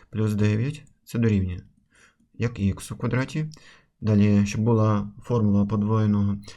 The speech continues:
квадрату різниці, це буде подвоєний добуток першого та другого виразу. Перший вираз у нас х, два, що множиться на х. Потрібно ще помножити на три. Що, два на три — шість, і на х це буде шість ікс. Додати, а дев'ять запишемо як три у квадраті.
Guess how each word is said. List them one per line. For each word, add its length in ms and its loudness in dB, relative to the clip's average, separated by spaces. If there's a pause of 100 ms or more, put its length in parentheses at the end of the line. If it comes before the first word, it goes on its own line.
(200)
квадрату 540 2 (200)
різниці, 640 0 (280)
це 100 -6
буде 200 0
подвоєний 560 0
добуток 460 0
першого 360 -2
та 80 0
другого 300 2
виразу. 340 -2
Перший 320 -4
вираз 280 -2
у 20 -6
нас 280 -2
х, 380 -6 (460)
два, 300 -2
що 180 -8
множиться 440 -2
на 60 0
х. 320 -4 (380)
Потрібно 380 0
ще 140 -4
помножити 400 -2
на 100 0
три. 340 -2 (420)
Що, 180 -14
два 200 2
на 80 4
три — 200 0
шість, 460 -2
і 60 2
на 80 0
х 260 -2
це 80 -4
буде 200 2
шість 360 -4
ікс. 360 -4 (320)
Додати, 560 -2
а 80 0
дев'ять 320 0
запишемо 440 -2
як 140 0
три 220 -4
у 60 -6
квадраті. 500 -2